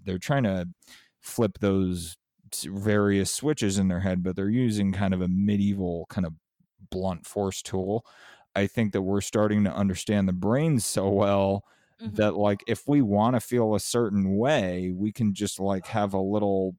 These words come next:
Speaker 1: a little thing we put on our <laughs> head and, like, grab a remote control and
Speaker 2: Yeah.
Speaker 1: control it like it's a Japanese toilet, and it'll talk to
Speaker 2: Mm-hmm.
Speaker 1: us and be like, "How would you like to feel today, Boone?" <laughs>
Speaker 2: <laughs>
Speaker 1: And then it'll just, like, you know, just, like, light up just the right part of your brain to just be like,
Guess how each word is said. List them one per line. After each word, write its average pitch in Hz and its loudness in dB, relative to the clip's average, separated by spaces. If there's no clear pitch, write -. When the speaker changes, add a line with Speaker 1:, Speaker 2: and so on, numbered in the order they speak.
Speaker 1:
a 98 -2
little 104 -2
thing 127 -2
we 107 2
put 110 2
on 110 4
our 110 4
<laughs> - -
head 117 0
and, 107 0
like, 101 0
grab 110 -2
a 113 2
remote 113 2
control 110 0
and 107 -6
Speaker 2:
Yeah. 117 0
Speaker 1:
control 131 2
it - -2
like 113 0
it's 107 -2
a 104 -4
Japanese 107 0
toilet, 131 0
and 107 -4
it'll 104 0
talk 147 0
to 113 -6
Speaker 2:
Mm-hmm. 101 -2
Speaker 1:
us 98 -10
and - -20
be 101 -6
like, 101 -6
"How 117 -4
would 120 -6
you 139 -10
like 139 -8
to 160 -16
feel 160 -10
today, 92 -16
Boone?" 92 -10
<laughs> - -
Speaker 2:
<laughs> 277 2
Speaker 1:
And 147 2
then 151 2
it'll 160 2
just, 156 -4
like, 151 0
you 147 2
know, 135 4
just, 120 -2
like, 113 0
light 107 2
up 123 0
just - -4
the 131 0
right 117 2
part 110 0
of 110 -2
your 117 0
brain 104 0
to 98 -8
just 98 -10
be 101 -6
like, 95 -6